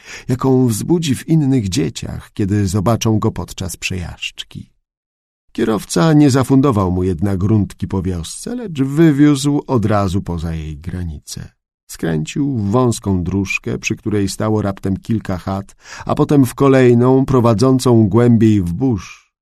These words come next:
coraz dalej od osad. Spoglądając w zakurzone lusterko wsteczne i widząc, jak jego wioska zostaje z tyłu, Tiko zauważył kątem oka coś jeszcze. Z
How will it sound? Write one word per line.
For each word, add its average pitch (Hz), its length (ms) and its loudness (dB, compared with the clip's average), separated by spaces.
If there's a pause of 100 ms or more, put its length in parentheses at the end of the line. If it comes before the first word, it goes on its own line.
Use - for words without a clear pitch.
coraz 165 420 -4
dalej 85 440 -6 (100)
od - 280 -14
osad. - 480 -12 (1040)
Spoglądając 156 720 -4
w 107 80 -6
zakurzone 160 520 -4
lusterko 98 500 -8
wsteczne - 580 -10
i 78 100 -8
widząc, 95 400 -6
jak 85 180 -8
jego 101 220 -4
wioska 98 400 -6
zostaje 92 500 -6
z - 120 -12
tyłu, 190 340 -6 (320)
Tiko 254 440 -8
zauważył 131 720 0
kątem 143 400 -2 (120)
oka 170 300 -8
coś 147 360 -6
jeszcze. - 640 -6 (640)
Z - 100 -12